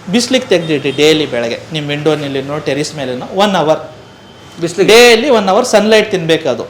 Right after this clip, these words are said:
Speaker 1: ಎಂಟು ದಿವಸ ಆದ್ಮೇಲೆ ದಿನ ಬೆಳಗ್ಗೆ ಎದ್ದಾದ್ಮೇಲೆ ಬ್ರಷ್ ಆದ್ಮೇಲೆ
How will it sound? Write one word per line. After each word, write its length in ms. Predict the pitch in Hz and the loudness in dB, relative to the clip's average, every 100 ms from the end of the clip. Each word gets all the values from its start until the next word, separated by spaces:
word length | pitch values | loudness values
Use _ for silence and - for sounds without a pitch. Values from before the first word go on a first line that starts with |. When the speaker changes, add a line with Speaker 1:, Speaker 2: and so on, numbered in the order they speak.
| - | -10
Speaker 1:
ಎಂಟು 500 | 180 190 269 349 302 | -2 0 0 0 0
ದಿವಸ 240 | 220 240 233 | 4 4 4
ಆದ್ಮೇಲೆ 720 | 175 175 185 151 135 - - - 160 147 | 2 0 -4 -4 -6 -10 -14 -16 -12 -6
ದಿನ 220 | 190 233 262 226 | -2 0 2 2
ಬೆಳಗ್ಗೆ 280 | 180 185 190 | 2 4 2
ಎದ್ದಾದ್ಮೇಲೆ 680 | 156 143 165 156 156 131 117 - - - - - - - - - - 143 | 0 0 2 2 -2 -8 -8 -14 -20 -20 -20 -20 -20 -20 -20 -20 -12 0
ಬ್ರಷ್ 280 | 196 226 202 | 2 2 0
ಆದ್ಮೇಲೆ 400 | 165 165 143 | 0 -2 -8